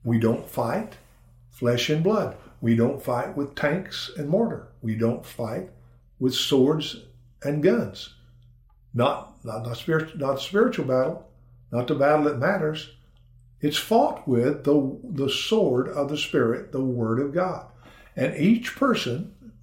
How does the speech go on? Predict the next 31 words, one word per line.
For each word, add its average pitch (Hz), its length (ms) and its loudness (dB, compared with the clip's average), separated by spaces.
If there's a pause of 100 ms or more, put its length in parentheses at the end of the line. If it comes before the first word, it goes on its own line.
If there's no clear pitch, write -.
(560)
you, 156 420 2 (240)
me, 165 440 0 (340)
all, - 400 0
all 196 220 6
of 135 60 2
you, 113 180 -4 (1040)
God 143 240 4
has, 208 100 2 (140)
has 123 140 -2
made 139 300 2
you 117 260 -2 (580)
a, 123 40 -4
a 117 80 -2
sword 131 520 4
carrier. 160 500 -4 (720)
You 156 160 6
have 139 220 2
the 156 120 6
Word 139 460 4
of 156 200 0
God 131 320 0
in 214 120 4
you, 226 160 4
if 123 140 0
in 160 120 0
fact 131 280 0
you've 147 100 -4
been 123 200 0
born 160 220 4
of 127 120 0
God, 131 300 0